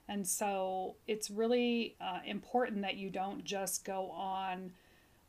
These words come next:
um, and rate someone just willy-nilly. Like, if you really don't like it, be realistic with your rating. Like, giving someone a one because they say, um, is not,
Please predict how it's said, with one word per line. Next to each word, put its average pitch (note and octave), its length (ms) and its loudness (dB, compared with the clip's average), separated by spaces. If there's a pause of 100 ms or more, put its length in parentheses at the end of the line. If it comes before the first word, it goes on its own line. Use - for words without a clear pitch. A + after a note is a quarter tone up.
um, E3+ 560 -2
and F#3+ 260 -2
rate B3 300 4
someone F#3+ 460 0
just F3+ 260 -4
willy-nilly. F3+ 920 -2
Like, F#3 360 0
if G3+ 200 -6
you G#3+ 220 0
really B3 380 6
don't G3 420 4
like F#3+ 340 2
it, C#4 540 0
be A3+ 200 0
realistic A#3 680 0
with F#3 160 -4
your F3 140 -6
rating. A3 840 2
Like, F#3 340 2
giving A3 340 4
someone G#3+ 360 0
a A3 80 4
one G#3+ 560 6
because F#3+ 500 -2
they F#3 420 0
say, F#3+ 480 -2
um, G3 540 4 (460)
is G3 260 -2
not, F#3+ 480 2